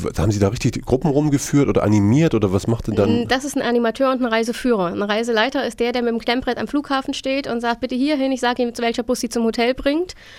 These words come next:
Speaker 2: Und die dann im Hotel sitzen und entweder Beschwerden aufnehmen oder Aufzüge verkaufen.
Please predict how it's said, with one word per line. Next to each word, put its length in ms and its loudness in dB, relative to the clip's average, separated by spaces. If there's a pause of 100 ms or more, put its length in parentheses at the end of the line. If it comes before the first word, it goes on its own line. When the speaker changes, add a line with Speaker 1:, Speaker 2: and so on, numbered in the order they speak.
(320)
Speaker 2:
Und 120 -2
die 60 2
dann 160 4
im 140 2
Hotel 360 2
sitzen 360 0
und 120 -2
entweder 300 2
Beschwerden 400 0
aufnehmen 360 2
oder 140 2
Aufzüge 440 -2
verkaufen. 580 -6